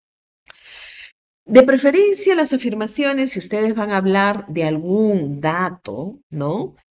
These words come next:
Las afirmaciones, ustedes colocan una evidencia científica, una evidencia estadística de estudios previos, en el cual ustedes digan, "El noventa por ciento de los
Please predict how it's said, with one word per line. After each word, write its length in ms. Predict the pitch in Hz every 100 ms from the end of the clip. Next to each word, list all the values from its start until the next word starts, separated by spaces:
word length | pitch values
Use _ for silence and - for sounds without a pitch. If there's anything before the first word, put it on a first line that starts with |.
| _
Las 200 | - 160
afirmaciones, 760 | 175 170 160 156 - 214 254 254
ustedes 360 | - - 156 160
colocan 640 | 156 139 139 143 190 196 -
una 520 | 156 156 156 156 156
evidencia 640 | 131 139 147 151 151 165
científica, 1000 | 165 143 123 - 143 147 143 147 143 143 -
una 220 | 143 143
evidencia 480 | 143 131 139 139 143
estadística 960 | - 110 120 147 147 147 147 147 147 - - _
de 100 | -
estudios 480 | 135 - 151 143 147
previos, 720 | - 135 127 113 - - - -
en 80 | 127
el 100 | 117
cual 160 | 139
ustedes 240 | 147 147 143
digan, 260 | 147 139
"El 120 | 139 143
noventa 480 | 143 226 247 233
por 100 | 220
ciento 560 | 175 - 202 208 208 202
de 100 | 185
los 320 | 175 180 185